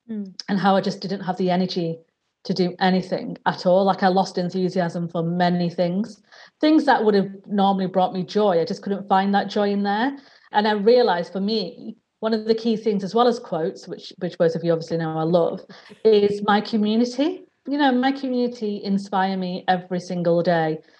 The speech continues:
Speaker 2: The fact that I speak to you two on a minute by minute basis, <laughs> and it literally is minute by minute,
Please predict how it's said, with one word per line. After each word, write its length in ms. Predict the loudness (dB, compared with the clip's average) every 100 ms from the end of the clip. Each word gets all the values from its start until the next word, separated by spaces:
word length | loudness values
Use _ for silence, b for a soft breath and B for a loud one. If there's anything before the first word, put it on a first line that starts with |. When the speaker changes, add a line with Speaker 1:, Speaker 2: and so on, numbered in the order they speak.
| b _ -2
Speaker 2:
The 80 | 4
fact 240 | 4 4
that 80 | 4
I 160 | 4
speak 340 | 2 -2 -4 -2
to 60 | -4
you 220 | 0 0
two 400 | 2 0 0 0 0
on 160 | 0
a 220 | 0 -2 -4 -14 -2
minute 280 | -2 0 0
by 140 | 2
minute 240 | 2 0
basis, 360 | 2 2 2 2
<laughs> 300 | 2 0 2
and 1900 | 4 4 6 4 6 6 6 4 2 2 2 4 2 2 -2 -2 0 4 6
it 100 | 6
literally 320 | 4 0 2
is 100 | 2
minute 200 | 2 -2
by 140 | 2 0
minute, 320 | 0 -2 -6